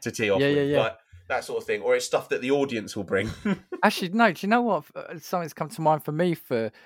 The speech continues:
Speaker 2: for tennis. I'm thinking more about kind of w-, when I was a, when I was younger, 'cause I used to love playing tennis. But what kind of rules could you introduce to help out? And it's like maybe two bounce rule. You can let it bounce twice, or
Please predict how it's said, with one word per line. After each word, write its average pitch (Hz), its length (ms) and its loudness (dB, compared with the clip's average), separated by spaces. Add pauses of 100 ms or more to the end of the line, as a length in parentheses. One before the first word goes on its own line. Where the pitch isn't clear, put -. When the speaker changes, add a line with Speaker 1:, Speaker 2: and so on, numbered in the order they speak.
(240)
Speaker 2:
for - 80 -8
tennis. 107 400 0
I'm 156 140 4
thinking 139 320 -4
more 156 140 6
about 143 340 4
kind 131 240 0
of 123 140 -4 (500)
w-, 135 280 -6
when 139 360 6
I 135 120 6
was 127 220 2
a, 117 280 0
when 127 240 -4
I 123 40 -2
was 120 160 -4
younger, 120 260 0
'cause - 120 -4
I 135 60 4
used 127 160 0
to - 60 -6
love 123 200 -2
playing 110 240 -2
tennis. 101 340 -4
But 110 140 -2
what 104 240 -2
kind 120 220 0
of 113 40 -4
rules 117 200 -4
could 117 180 -8
you 117 60 -2
introduce 113 420 -6
to 135 100 -8
help 107 160 -6
out? 123 140 0
And 92 100 -6
it's 107 140 -8
like 110 240 -2 (520)
maybe 143 280 2
two 151 320 2
bounce 151 420 4
rule. 185 380 2
You 147 100 -12
can 147 140 -2
let 143 100 6
it 135 80 -4
bounce 151 220 2
twice, 156 440 0
or 156 300 8